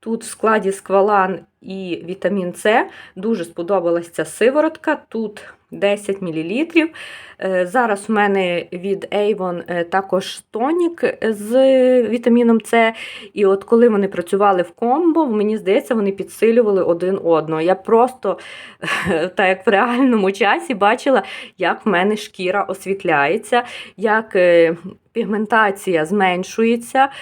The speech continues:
Ну, це просто крута сиворотка. Хто хоче для освітлення шкіри, е, добре працює. І так само, поки я користувалась цією сивороткою,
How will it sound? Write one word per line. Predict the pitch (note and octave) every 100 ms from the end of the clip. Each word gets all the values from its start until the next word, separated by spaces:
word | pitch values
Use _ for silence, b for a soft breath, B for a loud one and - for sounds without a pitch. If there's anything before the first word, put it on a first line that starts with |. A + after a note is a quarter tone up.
| B B
Ну, | A3+ G#3
це | - A3
просто | G#3+ G#3 F3+
крута | - G3 G3+ F3
сиворотка. | D3+ - C#4+ E4+ D#4 - - A3 F#3+ E3 - -
Хто | - - C4
хоче | - F#3+ F3+ E3+
для | E3
освітлення | D#3+ E3 G3 B3+ E4 D#4+ D#4+ D4+ D4+ B B
шкіри, | - - G#3 A#3 D#4
е, | C#4+ G3+ E3+ D#3+ D3+ C#3 -
добре | E3+ F#3+ A#3+
працює. | A#3 G3+ - F3
І | E3
так | G3 G3
само, | A3 B3 D#4+ E4+ B B B
поки | - A#3
я | G#3+
користувалась | G#3+ G3 G3 G3+ G3 F3 F3
цією | G3+ G3+ F3
сивороткою, | D#3+ - C4+ E4 E4+ E4+ - D4+ C#4+